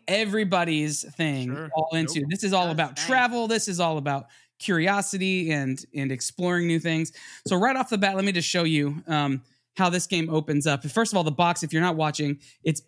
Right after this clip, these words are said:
Speaker 1: blue with this gold, um, like the, uh, this gold ink that's got this really beautiful mono, monoline art or mono width art,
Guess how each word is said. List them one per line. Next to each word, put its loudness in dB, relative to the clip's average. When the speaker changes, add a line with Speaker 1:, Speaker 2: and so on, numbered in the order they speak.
Speaker 1:
blue 2
with -2
this 0
gold, 2
um, 0
like 0
the, 0
uh, 2
this -2
gold 0
ink -2
that's -2
got 0
this -2
really 2
beautiful 2
mono, 2
monoline 2
art -2
or 0
mono 4
width 2
art, -4